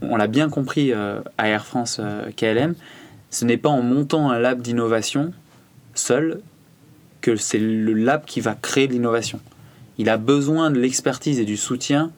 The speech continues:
des opérationnels. Donc il y a, il y a un apport de méthodo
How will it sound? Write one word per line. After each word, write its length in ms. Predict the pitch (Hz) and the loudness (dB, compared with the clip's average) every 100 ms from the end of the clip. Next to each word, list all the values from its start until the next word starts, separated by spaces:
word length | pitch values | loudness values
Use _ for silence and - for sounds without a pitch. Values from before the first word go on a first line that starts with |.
| - | -4
des 180 | 110 113 | -2 0
opérationnels. 520 | 117 113 - 113 - - - - _ _ - - | -2 -4 -4 -10 -12 -16 -20 -20 _ _ -18 -12
Donc 120 | 104 - | -8 -2
il 40 | |
y 20 | |
a, 80 | 104 | -2
il 80 | 107 | 2
y 40 | |
a 80 | 110 | 2
un 140 | 113 123 | 4 2
apport 440 | 135 - 151 131 | 2 2 2 2
de 80 | 117 | 0
méthodo 760 | 113 123 135 127 131 139 135 | 2 2 2 2 2 2 0